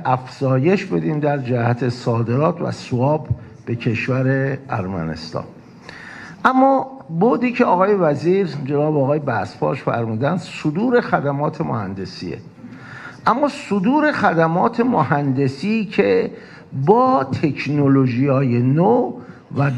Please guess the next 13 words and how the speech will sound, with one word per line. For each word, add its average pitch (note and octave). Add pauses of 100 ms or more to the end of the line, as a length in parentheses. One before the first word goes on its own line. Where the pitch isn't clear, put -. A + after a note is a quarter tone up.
دانش C3+
بنیان C#3
همراهه. G#2+ (1500)
مستحضر G3
هستید G3
که D3
جمهوری D3
اسلامی D3+
ایران F#3
در F#3+
تکنولوژی‌های C3
نو F3 (680)
در C3